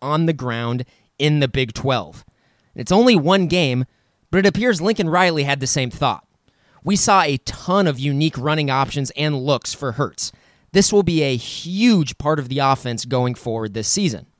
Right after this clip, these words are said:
And the rest of the offense largely looked great. The amount of options this offense has is absurd.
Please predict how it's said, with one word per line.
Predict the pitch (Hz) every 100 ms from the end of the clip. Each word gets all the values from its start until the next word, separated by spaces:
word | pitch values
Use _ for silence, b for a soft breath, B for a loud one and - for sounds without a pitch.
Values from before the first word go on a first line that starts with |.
| _ b b b b b b _
And | 151 190 233 - _
the | 139 156
rest | 165 240 254
of |
the | 214
offense | 131 147 202 240 -
largely | 131 120 143 156 208
looked | 147 160 143
great. | 185 240 - _ _ _ _ _
The | 143
amount | 160 208
of | 220 -
options | 175 202 - 202 165
this | 180
offense | 156 165 170 143
has | 139 143 143 139 b b -
is | 165 180 180 - -
absurd. | 160 151 127 - - - 165 143 87